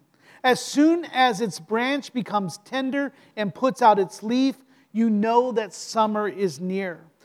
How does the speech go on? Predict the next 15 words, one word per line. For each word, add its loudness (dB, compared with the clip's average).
So 8
also, 10
when 0
you 2
see 4
these 2
things -4
taking -2
place, 4
you 2
know 0
that 2
he 0
is -4
near, -14